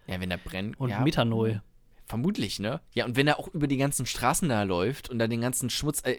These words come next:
Speaker 1: es ist achtzehnhundertfünfundsiebzig, die Leute
Speaker 2: Hm.
Speaker 1: scheißen auf die Straßen, oder?
Speaker 2: <laughs>
Speaker 1: Also ich weiß nicht.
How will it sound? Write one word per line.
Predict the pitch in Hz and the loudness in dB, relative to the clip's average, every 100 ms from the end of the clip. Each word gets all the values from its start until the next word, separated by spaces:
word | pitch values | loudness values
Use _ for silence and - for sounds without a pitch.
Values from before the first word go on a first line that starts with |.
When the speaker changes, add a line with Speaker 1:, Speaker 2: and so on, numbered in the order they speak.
| - | 0
Speaker 1:
es | 123 | 0
ist | - | 2
achtzehnhundertfünfundsiebzig, | 160 - 156 139 - 147 131 131 - - 80 | 2 4 4 4 4 0 2 2 0 -4 -4
die | - 85 110 | -10 -6 4
Leute | 120 143 | 6 8
Speaker 2:
Hm. | 123 | 4
Speaker 1:
scheißen | - 147 170 - | 2 2 2 2
auf | 82 - | 0 -6
die | - | -8
Straßen, | - 58 50 - - - - - 123 | -8 -8 -8 -8 -10 -16 -20 -4 0
oder? | 110 202 - | 2 2 -2
Speaker 2:
<laughs> | - | -8
Speaker 1:
Also | - | -8
ich | - | -6
weiß | - | -6
nicht. | 156 | -6